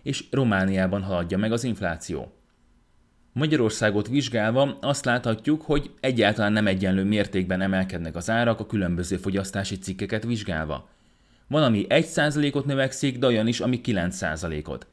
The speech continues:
Ez évről évre változni fog, hiszen lesz, amikor az élelmiszerek árai lőnek ki jobban,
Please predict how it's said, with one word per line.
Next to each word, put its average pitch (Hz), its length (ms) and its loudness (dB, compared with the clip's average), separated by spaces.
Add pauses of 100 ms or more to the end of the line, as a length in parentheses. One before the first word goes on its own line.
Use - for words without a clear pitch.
(280)
Ez - 180 -4
évről 131 400 6
évre 110 340 4
változni 107 540 0
fog, 135 260 -2
hiszen 151 300 0
lesz, 147 220 2
amikor 110 280 2
az 87 180 -2
élelmiszerek 127 720 2
árai 110 540 2
lőnek 110 520 2
ki 110 160 -4
jobban, 117 480 0